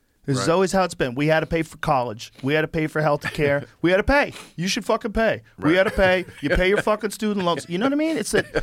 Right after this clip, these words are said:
Speaker 1: it's a
Speaker 2: <laughs> Yeah.
Speaker 1: weird thing that people do where it's like, okay, uh, we pay for the fire
Speaker 2: Yeah.
Speaker 1: department, right? We're not saying if you don't pay for the fire department, then a fire comes, they don't put your house out, right? We all
Speaker 2: Right.
Speaker 1: agree to that. It's kind of a socialist idea.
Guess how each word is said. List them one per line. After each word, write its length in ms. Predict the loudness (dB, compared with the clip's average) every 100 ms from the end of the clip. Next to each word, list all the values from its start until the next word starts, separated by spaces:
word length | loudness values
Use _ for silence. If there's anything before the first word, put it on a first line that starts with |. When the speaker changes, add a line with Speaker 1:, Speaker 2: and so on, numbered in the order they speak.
| -2
Speaker 1:
it's 220 | -2 0 2
a 20 |
Speaker 2:
<laughs> 40 |
Yeah. 60 | 2
Speaker 1:
weird 300 | 2 0 0
thing 160 | -2
that 140 | 0 0
people 260 | 0 -2
do 380 | -4 -2 -2 -4 -16 -18 -2
where 100 | -2
it's 140 | 2
like, 180 | -2 0
okay, 300 | -2 -2 -2 -2
uh, 40 |
we 100 | -2
pay 160 | 0 0
for 100 | 0
the 100 | -6
fire 280 | 0 2 2
Speaker 2:
Yeah. 60 |
Speaker 1:
department, 360 | 0 0 0 0
right? 220 | 0 0
We're 80 | 0
not 180 | -2 -2
saying 280 | -2 -2 -4
if 100 | -2
you 60 |
don't 160 | -4 -2
pay 200 | -2 -2
for 120 | -4
the 80 | -4
fire 220 | -2 -2
department, 420 | 0 -2 -2 -2
then 260 | -2 -2 -6 -10
a 40 | -2
fire 360 | 0 2 0
comes, 480 | -2 -2 -2 -2 -8 -10 -2
they 80 |
don't 180 | 0 0
put 140 | -2 -2
your 100 | -2
house 300 | -2 -4 -4
out, 240 | -8 -8 -4
right? 280 | 0 0 -2
We 160 | 0 4
all 120 | 4
Speaker 2:
Right. 80 | 2
Speaker 1:
agree 120 | 0
to 100 | 0
that. 300 | 0 0 -2 -10 _ -12
It's 120 | -6
kind 160 | -2 0
of 40 |
a 40 |
socialist 560 | 0 -2 -2 0 -2 0
idea. 440 | -2 0 -2 -4